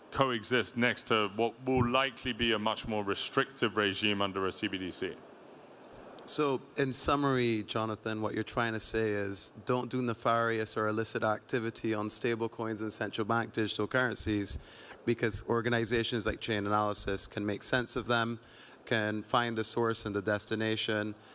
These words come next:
Speaker 2: and provide the right type of information to, uh, the authorities to make do what they will. Uh, but I do have a question which I'll leave open for any of you to answer, which is,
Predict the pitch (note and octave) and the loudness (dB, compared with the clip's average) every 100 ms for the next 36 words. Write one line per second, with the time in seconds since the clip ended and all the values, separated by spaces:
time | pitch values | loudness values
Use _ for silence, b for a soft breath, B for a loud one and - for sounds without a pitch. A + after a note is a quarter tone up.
0 | B A2 G#2+ G#2+ A#2 A#2 A2+ G#2+ A#2+ - | B -4 -2 0 2 2 2 2 2 0
1 | B2 A2+ A2 G#2 G2 - G#2 G#2 G#2+ G#2 | -2 -2 -2 -2 -4 -2 -2 -2 -4 -2
2 | A2 G2+ G2+ F#2+ B B - G2+ F#2+ G#2+ | 0 2 0 -2 B B -2 0 0 -2
3 | - A#2+ A2 - G#2 - A2 A2 G2 A#2 | 2 2 2 0 -4 -2 0 0 0 2
4 | A2+ G#2 - G#2+ G#2+ G2 - - B B | 4 2 0 2 2 0 -4 -20 B B
5 | B B B - C3 C3+ C3 - D#3 D3 | B B B 2 4 4 0 -2 0 2
6 | F3+ G3+ F3 D3+ - B2+ - C3+ B2 C#3 | 2 2 2 0 2 2 0 -2 -2 0
7 | B2+ C3 B2 B2+ B2+ B2+ - A2+ - C3 | 2 2 2 2 2 -2 0 0 2 0
8 | C3+ A2+ A2+ - A2 C3 C3+ - A2+ G2+ | 2 0 0 0 2 2 0 -2 -2 -2
9 | - B B B A#2+ - C3+ B2+ | -6 B B B -6 -2 0 -2